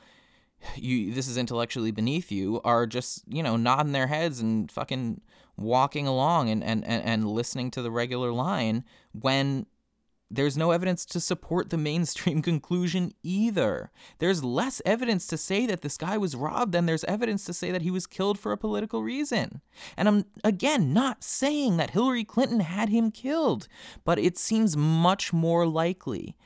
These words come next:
at the very least as likely, that he was killed for political purposes than that he was murdered in some kind of shitty robbery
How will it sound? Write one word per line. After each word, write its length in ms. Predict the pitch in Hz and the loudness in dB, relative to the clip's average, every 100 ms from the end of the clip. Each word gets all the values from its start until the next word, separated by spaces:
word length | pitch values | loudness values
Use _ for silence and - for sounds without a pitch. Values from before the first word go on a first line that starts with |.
| - | -6
at 140 | 135 165 | -4 0
the 80 | |
very 340 | 160 147 175 196 | 0 0 0 0
least 380 | 156 123 - - | 0 -2 -4 -6
as 340 | 117 120 131 123 | 0 2 2 0
likely, 540 | - 78 - - - - - | -6 -8 -8 -10 -10 -14 -12
that 140 | - 107 | -4 -2
he 100 | 117 | 0
was 140 | 110 | -2
killed 320 | - 120 139 | -2 -4 -2
for 140 | 143 151 | -4 -4
political 460 | 156 151 151 147 | -2 -2 -2 -6
purposes 720 | 143 151 156 117 - 80 - - - - _ - - _ _ _ | -4 -4 -4 -8 -8 -8 -8 -10 -14 -20 _ -20 -20 _ _ _
than 520 | - 120 131 123 123 - | -8 2 4 4 0 -2
that 180 | 120 120 | 0 0
he 140 | 117 | 0
was 480 | 110 110 110 - - _ _ _ _ _ _ - | 0 0 0 -4 -8 _ _ _ _ _ _ -4
murdered 640 | 117 110 110 110 104 101 _ _ _ - | 0 2 2 2 0 -4 _ _ _ -6
in 220 | 117 107 | -2 0
some 240 | 107 113 110 | -2 -4 -4
kind 260 | 101 101 | -2 -2
of 260 | 90 101 - _ _ _ _ _ | -4 -8 -16 _ _ _ _ _
shitty 380 | - - 107 98 | -12 -4 -4 -4
robbery 540 | 80 - - - - | -6 -10 -12 -14 -16